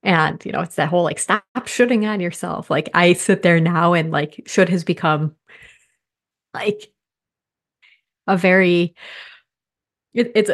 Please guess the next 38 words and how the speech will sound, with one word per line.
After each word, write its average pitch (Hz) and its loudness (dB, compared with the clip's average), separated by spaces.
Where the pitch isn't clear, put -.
it's, 220 4
like, 170 -2
the 180 0
worst 160 -4
swear 151 -4
word 147 -6
in 143 -8
the 143 -8
world - -8
for 170 2
me. - -8
Like, - -8
it's - -12
like 165 -8
when 165 2
I 156 2
catch 165 -2
myself 160 2
saying, 156 -4
"Oh, 202 -2
I 196 2
should 180 -8
do 165 -6
this," 156 -4
I'm 170 -6
like, 156 -8
"Ugh." 220 0
<laughs> - -20
It's 226 -4
kind 233 0
of 220 -6
my 196 0
sign 180 -8
to 180 -10
sit 180 -8
there 170 -6
and 160 -10
say, - -10